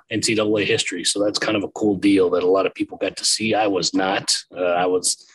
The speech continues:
doing some other things, so I will be one of the probably very few that will admit that they were actually there. I'm sure you saw how many people were there, Don, but just from your perspective, just being able to see Texas Tech kind of close out a game like that to where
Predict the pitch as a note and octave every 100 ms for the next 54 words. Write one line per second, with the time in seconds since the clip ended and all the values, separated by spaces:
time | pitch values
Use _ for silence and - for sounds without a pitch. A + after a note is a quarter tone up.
0 | - _ C3 A2 G2+ A2 A2 F#2 - G#2+
1 | A2 - G#2+ G2 A2+ A2 G#2 F2+ - G#2+
2 | G#2 G#2 G#2 G#2 F#2+ F2+ - - G#2+ G#2
3 | G2+ F2 G#2+ A2 G2 - A#2 G#2+ G2 _
4 | - - _ A2+ G#2+ A#2+ A#2 A2 A#2 A2
5 | A2 G#2+ A#2 G2+ G#2 G#2 F#2+ F#2+ A#2+ G2+
6 | A2 G#2 A#2+ F#2 G2+ G2 F2+ G#2+ F#2+ F2+
7 | F2+ F2+ F#2+ F#2+ F#2 F#2+ - - - -
8 | - - F#3 D3+ C#3+ C#3+ B2+ - B2 A2+
9 | A2+ B2+ - D3+ C3 B2 G#2 - A2+ A2+
10 | - - - G#2 - G2 - A#2 G#2 G#2+
11 | F#2 - F#2+ G2+ F#2+ E2+ - F#2+ F2+ -
12 | F#2+ F#2+ F2+ E2+